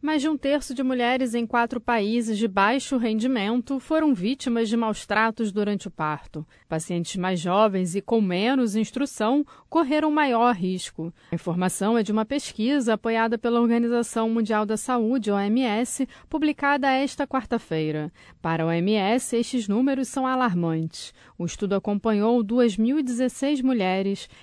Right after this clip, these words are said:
em Gana, Guiné-Conakry, Mianmar e Nigéria. Também foram realizadas duas mil seiscentas e setenta e duas entrevistas após o nascimento de bebês.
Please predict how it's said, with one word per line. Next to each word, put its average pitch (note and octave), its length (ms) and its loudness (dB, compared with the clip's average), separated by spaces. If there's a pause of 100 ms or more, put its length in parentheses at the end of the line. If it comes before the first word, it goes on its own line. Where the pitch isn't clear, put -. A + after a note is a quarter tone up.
em B3+ 180 2
Gana, A3 500 4 (240)
Guiné-Conakry, A3+ 1200 0
Mianmar A#3 680 2
e A3+ 100 0
Nigéria. E3 680 0 (280)
Também E3 260 0
foram F3 220 -2
realizadas G3 840 2
duas G#3+ 300 2
mil A#3 200 2
seiscentas G#3 680 -4
e - 20 -8
setenta A#3 480 -4
e C4 80 -2
duas B3+ 420 0
entrevistas A3+ 840 -2 (160)
após C#4 380 2
o C#4 60 2
nascimento A#3 680 0
de G3 140 -2
bebês. D#3+ 720 -2